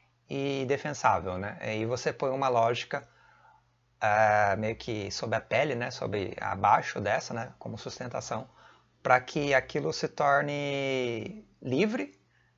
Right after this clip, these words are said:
que você vai usar ele como princípio, mas como princípio que você vai dizer que ele é permeável, mas ele não é necessariamente permeável.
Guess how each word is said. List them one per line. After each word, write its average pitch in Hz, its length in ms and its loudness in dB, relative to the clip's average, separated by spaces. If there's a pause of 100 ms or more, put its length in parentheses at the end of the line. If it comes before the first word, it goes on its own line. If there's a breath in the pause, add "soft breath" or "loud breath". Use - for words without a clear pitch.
(100)
que 113 60 -8
você 117 240 -4
vai 123 120 4
usar 120 180 2
ele 123 100 0
como 123 200 -6
princípio, 123 720 -6 (200 soft breath)
mas 120 180 -6
como 127 240 -4
princípio 127 500 -4
que - 140 -14
você 117 260 -4
vai 120 200 2
dizer 113 260 -2
que 127 140 -8
ele 107 200 -4
é 98 720 -2 (760)
permeável, 123 420 2
mas 98 140 -4
ele 104 120 -2
não 120 160 -2
é 117 100 2
necessariamente 104 420 -6
permeável. 107 480 0